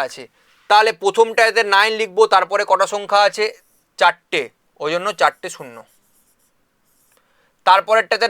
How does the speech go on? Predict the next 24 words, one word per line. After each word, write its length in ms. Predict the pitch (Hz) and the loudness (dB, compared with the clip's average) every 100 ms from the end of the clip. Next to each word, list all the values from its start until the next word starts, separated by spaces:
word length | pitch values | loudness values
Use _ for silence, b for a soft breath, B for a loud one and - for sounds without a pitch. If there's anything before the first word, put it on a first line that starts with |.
| 202 | 0
নাইন 180 | 208 220 214 | 0 -2 -4
লিখে 180 | 220 226 180 | 0 0 -2
দুটো 140 | 208 190 | -6 -4
সংখ্যা, 240 | 208 233 208 | -2 2 0
ওই 40 | |
জন্য 120 | 202 190 | 0 -10
দুটো 140 | 175 185 - | -8 -8 -8
শূন্য। 200 | 139 127 113 _ _ _ _ _ _ _ _ _ _ _ 165 | -14 -18 -20 _ _ _ _ _ _ _ _ _ _ _ -4
কত 120 | 175 208 | 0 0
হলো? 160 | 208 208 - | 2 -2 -4
শূন্য 320 | - 185 190 202 214 - | -14 -16 -10 -6 -6 -6
শূন্য 280 | 175 175 180 190 185 156 147 | -12 -14 -10 -8 -8 -8 -4
নয় 340 | 165 180 190 180 - | 0 0 0 -6 -14
শূন্য 300 | 156 151 160 165 156 | -18 -16 -10 -10 -8
নয়, 200 | 135 120 120 b b _ 147 | -10 -12 -14 b b _ -12
নব্বই 380 | 156 156 208 185 | -12 -6 -4 -2
হাজার 260 | 185 190 175 156 | 0 2 0 -2
নশো, 280 | 165 - 233 233 143 | -4 0 0 2 -4
option 260 | - 165 160 127 | -6 -10 -10 -12
D 20 | 202 202 | -14 -6
is 60 | 160 | 0
the 60 | 180 | 0
right 160 | 135 131 | 0 -6
answer। 260 | 127 131 | -12 -12